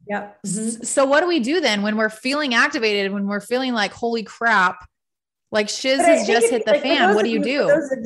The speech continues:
Speaker 1: yeah, for those of you that are listening, you can think about, like, which ones are being activated for you. Is it this feeling of,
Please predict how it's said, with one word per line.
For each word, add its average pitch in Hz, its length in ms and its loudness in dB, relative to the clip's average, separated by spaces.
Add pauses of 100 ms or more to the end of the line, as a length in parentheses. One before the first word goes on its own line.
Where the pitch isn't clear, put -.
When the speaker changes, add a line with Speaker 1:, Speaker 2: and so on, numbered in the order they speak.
Speaker 1:
yeah, 220 320 -2
for 262 120 -6
those 302 240 0
of 233 120 -6
you 240 100 -8
that 208 140 -2
are 208 80 -2
listening, 233 640 -4
you 233 120 -6
can 226 200 -6
think 233 180 -6
about, 208 260 -6
like, 202 200 -10
which 233 340 -4
ones 208 240 -10
are 202 60 -8
being 196 200 -8
activated 190 600 -12
for 190 80 -12
you. 226 320 -2
Is 202 140 -4
it 196 100 -4
this 196 160 -12
feeling 202 360 -8
of, 180 200 -14